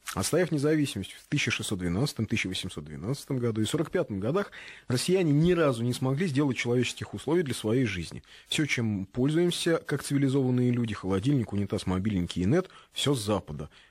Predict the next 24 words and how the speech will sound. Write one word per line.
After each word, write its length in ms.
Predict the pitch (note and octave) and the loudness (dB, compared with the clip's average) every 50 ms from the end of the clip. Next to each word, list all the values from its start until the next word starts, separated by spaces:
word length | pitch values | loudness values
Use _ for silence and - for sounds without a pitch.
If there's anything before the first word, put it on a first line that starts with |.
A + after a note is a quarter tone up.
| _ - | _ -2
Вот 220 | F#2+ D3 F3+ - | 0 0 0 0
цена 240 | - A#2+ A#2 C3+ D#3 | -2 0 0 2 2
нашей 300 | C3+ B2 A2 G#2+ - - | 2 0 0 -2 -6 -6
соборности, 600 | - - C#2+ D2 E2 A2+ D#3+ F3+ F3 D#3+ - - | -6 -6 -6 -4 0 0 2 2 2 2 0 -2
особенной 400 | G#2 F#2+ - A2 F#2 F2+ F2 E2 | -2 -2 -2 -4 -4 -2 -4 -4
стати, 280 | - - E3 F3 - C#3+ | -2 -2 -2 0 -2 -2
которую 360 | - F#2 - C3 C3+ B2 F#2+ | -4 -4 -4 -2 0 0 0
аршином 340 | F2+ - - C3 B2+ A2 G#2 | -2 -2 0 0 2 4 4
не 120 | G#2 G#2 | 4 2
измерите, 360 | G2+ F#2+ F#2+ F#2 D2+ - - | 2 2 0 0 0 -2 -6
даже 220 | D2 E2 A2 A#2+ A#2 | -4 -2 -2 -2 -2
православие. 640 | - - G2 F#2+ F2+ - - E2 D#2+ C#2+ C#2 D2+ | -4 -4 -2 -2 -2 -4 -4 -6 -6 -6 -6 -8
Со-, 360 | - - - - F#2 E2+ - - - _ _ _ _ | -12 -14 -12 -8 -8 -8 -8 -8 -14 _ _ _ _
пишет 300 | - E3+ E3 - F3+ - | 0 0 0 0 -2 -2
нам 120 | F3 E3+ | -4 -2
с 80 | - - | -2 0
уважением 460 | D3 C3+ A2+ G2 B2 B2+ B2+ A#2+ G#2+ | 0 0 0 2 2 2 2 2 2
Пилипков 500 | - - F#2+ F#2 G2 - - G#2 F2+ - | 0 -2 -4 -4 -4 -4 -4 -4 -4 -4
Ю 140 | D2+ D#2 D2+ - | -6 -8 -4 -2
С 220 | A#2+ E3+ E3+ - | 0 0 0 -2
из 80 | B2+ G2+ | -4 -6
города 420 | F#2+ G2+ G#2+ G#2 A2 A#2 A2+ A#2 - - - - _ _ _ - | -4 -4 -2 -2 0 0 0 -2 -2 -6 -18 -20 _ _ _ -2
Ульяновска. 640 | G2+ G2+ F2+ D#2+ B1 A#1 A1+ - - - - - - _ _ - - - - - _ _ | 0 0 0 0 -2 -6 -10 -12 -14 -14 -14 -16 -18 _ _ -20 -20 -20 -20 -20 _ _
А, 840 | - F#2+ F#2 F#2 F#2+ F#2+ F#2 F#2 F2+ E2+ D2+ - - C#2+ C#2+ A#1+ - | -8 -6 -2 -2 0 0 0 0 -2 -4 -6 -8 -10 -10 -12 -14 -14